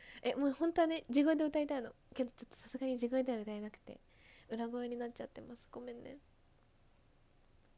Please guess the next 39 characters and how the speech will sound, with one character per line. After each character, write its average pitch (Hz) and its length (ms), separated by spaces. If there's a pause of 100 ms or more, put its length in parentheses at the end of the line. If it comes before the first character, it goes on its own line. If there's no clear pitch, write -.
(300)
な 226 80
ん 226 80
か、 214 220 (600)
も 240 100
う 214 60
地 220 200
声、 302 160 (540)
裏 302 180
声 440 180
が 415 120
下 370 60
手 381 120
く 381 100
そ 381 80
な 302 140
ん 214 80
で 208 40
す - 160
よ。 190 220 (1120)
だ - 80
か 214 140
ら 208 80
い 202 100
つ - 140
も 233 160
大 226 120
体 233 200
公 233 200
演 226 140
も 226 80
全 226 240
部 196 100
地 196 140
声 208 160
で 233 100 (140)
歌 233 200
っ - 20
て 247 240
て、 220 240